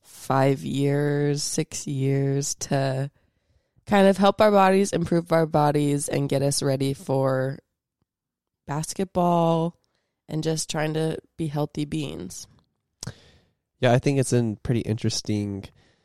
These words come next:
Speaker 2: um, program, how, 'cause I've been at two different schools, so it's pretty interesting how schools do it differently, how y-, you personally need to do something to get you prepared. I don't know. I'm curious about this conversation.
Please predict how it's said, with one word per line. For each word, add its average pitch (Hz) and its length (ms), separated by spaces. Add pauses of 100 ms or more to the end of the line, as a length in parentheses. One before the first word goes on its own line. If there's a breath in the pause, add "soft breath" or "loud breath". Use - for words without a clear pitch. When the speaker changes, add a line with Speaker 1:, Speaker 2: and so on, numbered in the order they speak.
(360)
Speaker 2:
um, 104 280
program, 101 680
how, 104 340 (360 loud breath)
'cause 170 100
I've 180 80
been 175 140
at - 100
two 117 140
different 101 280
schools, 92 520
so - 140
it's 110 100
pretty 120 180
interesting 110 440
how 98 200 (380)
schools - 420
do 107 120
it - 100
differently, 107 680 (200)
how 110 180
y-, 104 160 (760)
you 113 200
personally 117 560
need 113 220
to 123 100
do 117 120
something 113 420
to 110 60
get - 200
you 107 80
prepared. 110 500 (140)
I 147 80
don't 120 100
know. 95 180 (680)
I'm 160 180
curious 107 320
about 95 240
this - 140
conversation. - 720